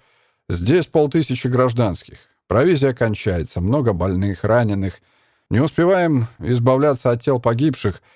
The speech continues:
и уже начинается эпидемия какой-то лихорадки. Мы знаем, что в других районах положение соратников еще хуже. Почти повсеместно восстание подавлено. Держимся только мы в шестнадцатом округе Варшавы.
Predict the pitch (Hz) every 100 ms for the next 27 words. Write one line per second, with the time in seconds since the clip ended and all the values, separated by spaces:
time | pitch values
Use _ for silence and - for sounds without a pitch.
0 | _ - 131 185 165 131 151 165 151 -
1 | 135 127 123 151 135 113 104 117 120 131
2 | 117 110 110 - 113 92 - - - _
3 | _ _ _ _ _ 113 143 151 185 165
4 | - 156 135 147 160 147 135 151 143 120
5 | 117 123 123 135 127 - 123 135 123 123
6 | 117 127 - 123 135 - 98 78 - _
7 | _ _ 107 120 - 151 147 135 147 147
8 | 160 147 147 127 120 - 131 123 120 123
9 | 117 117 98 85 67 65 _ _ _ 95
10 | 135 170 139 156 - 135 143 151 135 123
11 | 107 95 - 120 - 311 196 123 120 127
12 | 127 110 107 110 110 110 - 87 80